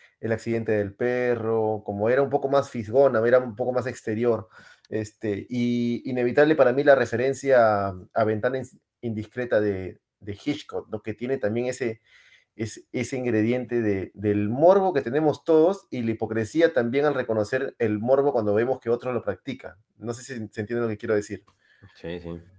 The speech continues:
Speaker 2: Pero yo, yo creo
Speaker 1: No,
Speaker 2: que es
Speaker 1: y
Speaker 2: interesante, interesante cómo juega el director con esta idea de que en algún momento el juez joven y, y Valentina se van a encontrar, ¿no?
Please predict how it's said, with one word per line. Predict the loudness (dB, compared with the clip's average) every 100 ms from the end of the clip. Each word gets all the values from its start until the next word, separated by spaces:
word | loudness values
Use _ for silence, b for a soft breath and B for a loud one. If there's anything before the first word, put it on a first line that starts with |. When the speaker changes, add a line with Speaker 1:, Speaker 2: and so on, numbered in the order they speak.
| _ b 0
Speaker 2:
Pero | 2
yo, | 4
yo | 8
creo | 8
Speaker 1:
No, |
Speaker 2:
que | 6
es |
Speaker 1:
y | 4
Speaker 2:
interesante, | 4 4 4 4 4 2
interesante | 0 -2 0 0 0
cómo | 0 0
juega | 4 4
el | 4
director | 2 2 0 0 0
con | 0
esta | 0 0
idea | 2 4 4
de | 4
que | 2
en | -2
algún | 0 0 2
momento | 4 4 2 0 2 2
el | 0 -2 -4
juez | 0 0 2
joven | 4 6 8 6 2
y, | 0 -2 -4 -6 -8
y | -10 -6 -4 -4
Valentina | -4 -6 -6 -4
se | -4 -4
van |
a | -4
encontrar, | -4 -4 -2 -2 -4
¿no? | -10 -12